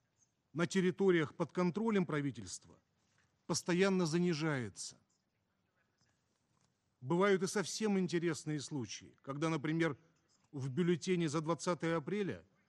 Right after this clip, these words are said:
численность жителей осаждаемого игиловцами Дейр-эз-Зора была оценена в двести тысяч, а третьего мая уже в сто десять тысяч. Мы тоже внимательно следим за тем, что происходит.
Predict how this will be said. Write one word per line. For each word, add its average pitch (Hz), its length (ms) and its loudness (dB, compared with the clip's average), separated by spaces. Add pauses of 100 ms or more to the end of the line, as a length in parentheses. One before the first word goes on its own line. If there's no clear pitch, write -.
(480)
численность 175 520 0
жителей 156 420 0
осаждаемого 151 920 -2
игиловцами 143 760 -2 (320)
Дейр-эз-Зора 160 840 2 (460)
была 165 320 4
оценена 143 400 0
в 113 60 -6
двести 147 400 -2
тысяч, 123 460 -10 (640)
а 127 80 -8
третьего 156 440 0
мая 160 380 0 (200)
уже 127 180 -6
в 131 60 -8
сто - 160 -6
десять 139 360 -6
тысяч. - 440 -16 (540)
Мы 160 120 0
тоже 180 260 4
внимательно 160 540 0
следим 127 420 -8 (480)
за 151 140 0
тем, 156 200 0
что - 140 -6
происходит. 143 560 -4